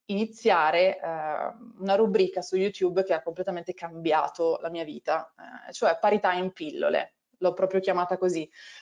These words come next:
Avrei voluto, ehm, parlare immediatamente di femminismo, ma ero consapevole del fatto che il femminismo si portasse dietro una nomea, eh, non proprio positiva. Comunque nella prima puntata io ho spiegato la differenza tra femminismo e maschilismo per non sbagliarci,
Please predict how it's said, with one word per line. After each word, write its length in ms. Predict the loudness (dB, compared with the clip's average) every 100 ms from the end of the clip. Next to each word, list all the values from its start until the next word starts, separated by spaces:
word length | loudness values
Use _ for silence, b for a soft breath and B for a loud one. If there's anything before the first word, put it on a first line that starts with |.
| B _
Avrei 360 | 2 6 6 6
voluto, 760 | 6 6 4 4 6 6 4 -2
ehm, 680 | 2 4 4 2 -2 -6 -6
parlare 380 | 0 2 4 2
immediatamente 640 | 0 0 0 2 0 0
di 100 | 0
femminismo, 720 | 0 -2 0 2 2 6 6
ma 120 | 6 6
ero 140 | 4
consapevole 560 | 2 -2 2 4 6 6
del 200 | 6 4
fatto 340 | 2 0 -2
che 320 | 0 2 2 0
il 160 | -2 0
femminismo 560 | -2 -4 -2 -2 -2
si 120 | -4
portasse 460 | 0 0 2 -2 0
dietro 300 | 0 0 0
una 140 | 0
nomea, 760 | -2 -4 -2 0 2 2 0 -4
eh, 300 | -6 -6 -6
non 240 | -4 -4 0
proprio 380 | 2 2 0
positiva. 840 | -2 -4 -6 -8 -4 0 2 0 -8 b b b b _ _ _
Comunque 380 | 2 6 6 4
nella 200 | 4 4
prima 200 | 4 2
puntata 380 | 2 2 4 4
io 80 |
ho 20 | 0
spiegato 400 | 0 0 2 2
la 60 |
differenza 480 | 0 0 2 4 4
tra 100 | 4
femminismo 520 | 4 6 6 6 4
e 40 | 2
maschilismo 640 | 2 2 2 2 2 2
per 160 | 2
non 100 | 2
sbagliarci, 880 | 2 4 6 6 4 0 -4 -6 -8